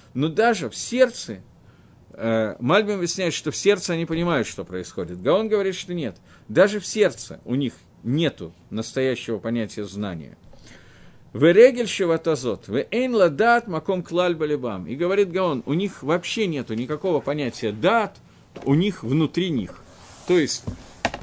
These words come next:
они от дата полностью отделены. Вы, наверное, помните, что я много раз говорил, что дат — это вид, э, вид понимания знаний, который является стопроцентным хибуром, стопроцентным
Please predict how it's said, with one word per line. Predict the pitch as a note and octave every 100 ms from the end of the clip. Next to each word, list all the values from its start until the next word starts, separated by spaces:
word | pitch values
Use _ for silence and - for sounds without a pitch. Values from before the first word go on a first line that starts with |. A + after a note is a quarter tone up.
| - - -
они | F3 A#3+ -
от | E3 D3+ A#2
дата | A3+ C4 B3+ C3+
полностью | - F#3+ G3 F3 - D#3
отделены. | C#3 C3 C3+ A2+ D#2 - _
Вы, | A2 G3+
наверное, | B3+ A#3 G#3+ G3+
помните, | F#3+ G#3 E3+ C3 A2
что | F#2+ - D3+
я | F3+
много | E3+ F3+ D3+
раз | D3 B2 G#2
говорил, | C3 D3+ A#3 A3+ - - -
что | - - C3+
дат — | A#2 A3 G#3 D3 - -
это | D3 D3+
вид, | D3 E3+ - - - - - - -
э, | A2+ A#2 A2+ A2 G#2+ G#2 -
вид | G#2 D3+ F#3+ -
понимания | C3+ D3 D#3+ D#3+ B2+ G#2 F#2 - F#3 -
знаний, | A2 G2+ D#3 A#3+ A3+ A2+ F2 - _
который | - C3+ D#3+
является | F3 G3 G3 -
стопроцентным | - G3+ G3+ E3+ D#3 D#3 B2 C3 B2+
хибуром, | C#3+ D3 B3 G3 A2+
стопроцентным | - F3+ D3 D3+ E3 C#3 - A#2